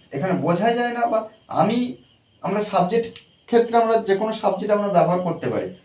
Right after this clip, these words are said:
এই যে, আহ, তার ক্ষেত্রে হলো, সেক্ষেত্রে he, তোমার ক্ষেত্রে you, এখানে লি-, কি? না, you can hardly, you can hardly,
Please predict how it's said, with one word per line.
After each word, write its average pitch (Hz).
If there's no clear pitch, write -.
এই 151
যে, -
আহ, 107
তার 214
ক্ষেত্রে 240
হলো, 185
সেক্ষেত্রে 208
he, 196
তোমার 214
ক্ষেত্রে 226
you, 180
এখানে 180
লি-, 196
কি? -
না, 120
you 156
can 262
hardly, 175
you 175
can 226
hardly, 135